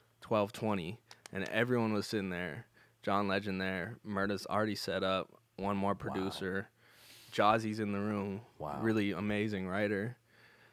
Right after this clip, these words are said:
Speaker 1: And, uh, I was just sitting on the couch like, "Man, I guess I'm, I'ma just watch. You know, I'ma just watch and learn," 'cause that's what I was doing. And, uh, Murda had sort of already come up with, like, a beat idea, right? And then,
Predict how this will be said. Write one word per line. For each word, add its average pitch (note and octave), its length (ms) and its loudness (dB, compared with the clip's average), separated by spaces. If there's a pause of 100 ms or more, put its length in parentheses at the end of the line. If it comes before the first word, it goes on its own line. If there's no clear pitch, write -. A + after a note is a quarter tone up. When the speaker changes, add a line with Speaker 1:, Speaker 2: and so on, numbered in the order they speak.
(240)
Speaker 1:
And, G2+ 240 0
uh, F#2+ 300 -2 (480)
I G#2+ 100 2
was A2+ 80 2
just G#2+ 140 -4
sitting A2+ 180 2
on G#2+ 100 0
the F#2 60 -2
couch A#2 400 2
like, F#2+ 140 0
"Man, G#2 180 0
I G2+ 100 0
guess G#2 180 -2
I'm, G2+ 120 -2 (160)
I'ma A2+ 160 0
just G2+ 220 -6
watch. F#2+ 500 -2
You G2 100 -6
know, F#2+ 120 -2
I'ma F#2+ 180 -2
just F#2+ 180 -8
watch F2 240 -2
and F2 80 -4
learn," G2 220 0
'cause G2 140 -4
that's F#2 180 0
what F#2+ 100 -2
I F#2 60 2
was E2+ 160 -4
doing. E2 340 -8 (1120)
And, G2+ 280 -6
uh, D2+ 320 -4 (1500)
Murda A#2+ 240 6
had A#2 140 2
sort A#2+ 220 2
of A2+ 100 2
already A2 220 6
come G#2+ 240 -4
up A2 160 -2
with, G#2 140 -8
like, G2 140 0
a F#2+ 80 0
beat G#2 280 -4
idea, F#2+ 460 -2
right? G2 320 -4 (260)
And G2 200 -6
then, E2 380 -8